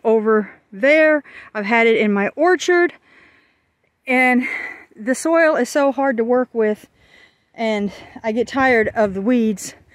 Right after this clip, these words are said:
So this year, I'm moving it again.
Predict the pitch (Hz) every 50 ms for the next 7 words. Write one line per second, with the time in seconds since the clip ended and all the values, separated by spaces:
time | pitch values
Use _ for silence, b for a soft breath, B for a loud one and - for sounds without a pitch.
0 | B B B B B B - - 294 277 269 254 240 302 339 349 - - 330 311
1 | 311 311 311 294 269 B B B B B B 214 214 214 233 269 285 311 311 320
2 | 311 320 262 226 226 220 220 220 233